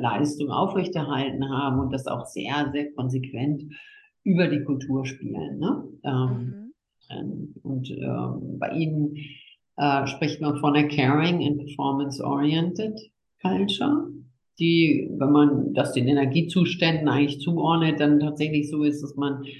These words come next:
Speaker 1: angenehme Energie, auf uns aufpassen und, und, äh, gucken, dass es uns gut geht, da drin, kombiniert mit diesem performance-oriented, ne, Einsatz für die Leistung und für die Ziele. Und da sieht man sehr gut,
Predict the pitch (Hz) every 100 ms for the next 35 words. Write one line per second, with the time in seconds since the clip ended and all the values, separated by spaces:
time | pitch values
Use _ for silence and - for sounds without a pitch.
0 | - _ _ - 165 160 160 160 156 147
1 | 151 147 151 147 156 151 127 135 135 147
2 | - 160 156 - - 160 156 - 165 156
3 | 151 147 131 143 127 143 143 - - -
4 | - - - 143 147 147 147 - 170 220
5 | 208 226 226 247 247 - - - - _
6 | 190 185 185 185 175 180 180 - - -
7 | 156 156 147 165 185 185 156 147 151 151
8 | 147 147 147 151 151 147 143 143 139 139
9 | 131 139 131 127 - _ 147 196 185 139
10 | 135 135 131 - 135 131 123 123 127 -
11 | 139 131 127 - 135 - - 139 139 131
12 | 131 131 - - 151 151 165 143 147 147
13 | 143 143 - 165 147